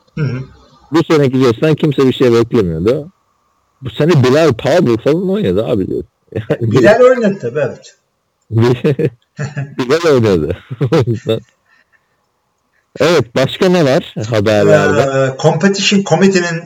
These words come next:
Speaker 1: e, saçma sapan hareketleri var.
Speaker 2: Ha, onları, onları biraz geçelim. Onları bir Hazirana falan bırakırız bence.
Speaker 1: Tamam, oldu.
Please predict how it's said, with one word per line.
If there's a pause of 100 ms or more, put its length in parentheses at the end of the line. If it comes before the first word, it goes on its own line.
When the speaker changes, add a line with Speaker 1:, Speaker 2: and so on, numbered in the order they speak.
Speaker 1:
e,
saçma
sapan
hareketleri
var. (380)
Speaker 2:
Ha,
onları,
onları
biraz
geçelim.
Onları
bir
Hazirana
falan
bırakırız (100)
bence. (200)
Speaker 1:
Tamam,
oldu.